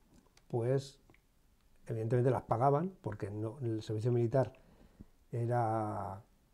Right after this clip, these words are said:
una garantía, una papeleta muy importante de, de, de poder morir, no solamente en las guerras, entonces África y ahora, o sea, perdón, eh, Cuba en mil ochocientos noventa y cinco hasta el noventa y ocho y ahora Melilla en mil novecientos nueve,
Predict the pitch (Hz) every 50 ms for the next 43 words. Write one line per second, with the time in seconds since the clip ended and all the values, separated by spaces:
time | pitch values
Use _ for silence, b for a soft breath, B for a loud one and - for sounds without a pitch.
0 | _ _ _ _ _ - 139 131 127 123 120 127 127 127 123 123 120 - 139 131
1 | 135 135 135 135 131 131 - - - - 139 127 - 135 131 139 131 135 131 131
2 | 135 143 139 139 123 131 135 120 120 147 139 131 127 127 110 110 107 104 101 107
3 | 113 117 104 98 95 98 104 101 107 104 113 120 117 113 120 143 147 - - -
4 | - - 131 143 143 143 139 127 123 131 127 127 131 120 117 110 107 131 165 147
5 | 139 147 175 - - - - - - - - - - - - - - 101 98 95
6 | - 107 95 - 110 104 104 - - 127 113 - 123 113 107 - 107 98 101 -
7 | 117 113 107 104 110 117 113 107 107 - - - 120 110 117 120 113 104 107 -
8 | - - - - 107 - - 139 127 120 123 113 104 b b b b b b b
9 | - - 117 110 120 120 117 113 123 120 117 113 113 117 117 113 107 107 98 -
10 | 139 135 131 120 123 113 110 110 - 117 113 113 113 110 110 113 127 135 135 139
11 | 127 - - - 127 123 120 127 127 123 120 117 117 123 135 127 127 110 123 123
12 | 123 123 113 101 131 117 120 113 123 147 151 143 143